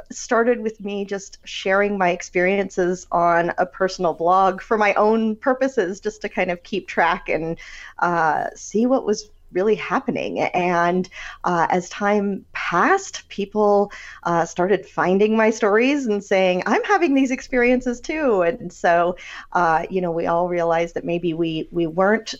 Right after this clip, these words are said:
uh, completely alone, and it wasn't maybe as weird as we thought it was, uh, having these kind of experiences where we're,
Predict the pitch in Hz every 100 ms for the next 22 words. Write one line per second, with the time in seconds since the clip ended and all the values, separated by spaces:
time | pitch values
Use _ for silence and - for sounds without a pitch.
0 | - 185 175 - 190 - 220 202 196 185
1 | 175 175 196 214 175 170 170 - 180 -
2 | 196 214 208 196 202 220 214 202 196 208
3 | 214 208 185 208 202 190 185 180 185 214
4 | 294 - - - - 196 185 180 - 226
5 | 208 202 185 - 190 185 180 - 180 185
6 | 185 170 170 165 170 175 180 185